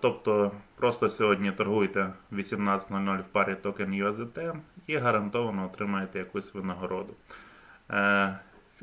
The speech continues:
е, бонуси мають прийти на наш баланс, е, другого листопада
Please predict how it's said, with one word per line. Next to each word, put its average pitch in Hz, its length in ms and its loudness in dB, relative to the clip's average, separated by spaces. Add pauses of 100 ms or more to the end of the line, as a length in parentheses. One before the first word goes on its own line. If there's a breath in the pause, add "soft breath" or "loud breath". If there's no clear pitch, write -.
(300)
е, 107 440 4
бонуси 117 640 0 (100)
мають 104 400 2
прийти 98 520 0
на 98 120 0
наш 95 200 2
баланс, 147 580 -2 (580 loud breath)
е, 98 340 4
другого 120 360 2
листопада - 580 -6